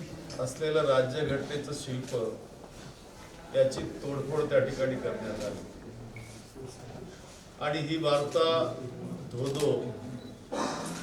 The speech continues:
संपूर्ण शहरामध्ये आणि आजूबाजूच्या गावखेड्यांमध्ये पसरली आणि त्या निमित्त, त्या प्रसंगानं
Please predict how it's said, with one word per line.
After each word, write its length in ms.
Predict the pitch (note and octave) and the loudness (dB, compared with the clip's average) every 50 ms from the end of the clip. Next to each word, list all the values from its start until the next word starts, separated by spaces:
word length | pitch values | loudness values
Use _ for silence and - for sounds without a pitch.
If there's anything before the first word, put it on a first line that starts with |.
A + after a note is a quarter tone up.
| - - - - - | -8 -8 -8 -2 0
संपूर्ण 460 | C#3 C3+ C3+ - E3 D#3+ D#3 D#3+ D#3 | 2 2 4 4 2 2 2 0 -2
शहरामध्ये 1080 | C#3 - C#3+ C#3 C#3 C#3 D3+ D#3 D#3 D#3 D#3 D3+ D#3 D#3+ D#3+ D#3+ D#3+ D#3+ D#3+ - - - - - - - - - - - - - - - - - - | -2 0 2 2 4 6 6 6 6 6 4 4 6 8 8 8 8 6 4 0 -2 -4 -6 -8 -8 -10 -10 -12 -12 -14 -14 -14 -14 -14 -10 -6 -2
आणि 240 | C#3 C#3+ C#3 D#3 | 0 0 2 2
आजूबाजूच्या 680 | D#3 D3 C#3+ C3+ C3+ - D3 D3 D3+ D3 D3 C#3+ - D#3 | 4 4 4 4 4 2 2 4 4 4 4 4 4 2
गावखेड्यांमध्ये 840 | D3 D3 C#3 C3+ C3+ C#3 - - C3+ C#3 C#3 C3+ C3+ C3+ C3 C3 B2+ | 2 4 6 6 6 6 4 2 0 2 2 2 2 2 2 0 0
पसरली 520 | C3 B2+ A#2+ A#2 - C3 A#2+ A2+ A#2 A2+ G#2 G#2 - - - - - - - - - - - - C4+ B3 - - - - - - - - C3 - - - - - - - - - - | 0 -2 -2 -2 -2 -2 -4 -2 -4 -6 -6 -8 -10 -12 -14 -14 -14 -14 -14 -14 -14 -14 -6 -2 0 0 2 0 0 -2 -2 -4 -4 -4 -2 -4 -4 -4 -4 -6 -6 -6 -6 -4 -2
आणि 160 | C3 C3+ - - | -2 0 0 -2
त्या 320 | - - D#3+ D3+ D3+ D3+ | 2 6 8 8 8 8
निमित्त, 480 | D#3 D3 D3+ D3+ C3+ C3 B2 - - C3 | 6 4 0 -2 -4 -4 -6 -6 -4 -4
त्या 580 | B2+ - D3 D3 D3+ D3+ D3 D3 D3 C#3+ - - - - - - - - - - - - - - - - - | -2 2 4 6 6 8 8 8 6 6 4 2 0 -2 -4 -6 -8 -6 -4 -4 -4 -4 -4 -6 -8 -4 -2
प्रसंगानं 1000 | C3+ - - D#3 D#3 D3+ D3+ D3+ D3+ C#3+ C#3+ - - - - - - F3+ F3+ - | -2 0 0 0 0 0 2 4 6 8 8 8 8 6 4 2 2 2 2 2